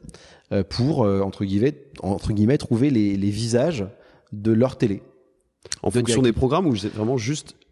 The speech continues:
Speaker 1: En fonction
Speaker 2: le
Speaker 1: des
Speaker 2: visage ?
Speaker 1: programmes,
Speaker 2: Ouais.
Speaker 1: en fonction des, des, des qualités professionnelles de chacun et en fonction de leurs besoins et de ce qu'ils veulent donner comme, comme couleur, comme expression, euh,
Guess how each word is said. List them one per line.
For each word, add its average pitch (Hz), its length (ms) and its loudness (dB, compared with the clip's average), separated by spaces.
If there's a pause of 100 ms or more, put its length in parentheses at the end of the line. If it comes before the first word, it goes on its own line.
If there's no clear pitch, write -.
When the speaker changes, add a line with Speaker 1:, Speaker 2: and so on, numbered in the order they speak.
(200)
Speaker 1:
En 147 100 -2
fonction 208 320 0
Speaker 2:
le 202 40 0
Speaker 1:
des 190 60 2
Speaker 2:
visage ? - 100 -4
Speaker 1:
programmes, 151 300 4
Speaker 2:
Ouais. 196 60 4
Speaker 1:
en 165 40 4
fonction 143 340 0
des, 117 280 4
des, 110 280 2
des 107 200 2
qualités 113 500 2
professionnelles 107 540 0
de 104 100 0
chacun 139 540 0
et 160 60 4
en 117 80 2
fonction 107 320 -4
de 117 40 -2
leurs 110 140 0
besoins 110 460 2
et 147 100 4
de 107 80 0
ce 101 100 -4
qu'ils 107 200 -6
veulent 107 220 2
donner 110 260 2
comme, 98 840 0
comme 101 280 0
couleur, 131 720 2
comme 107 220 0
expression, 123 840 0
euh, 98 100 2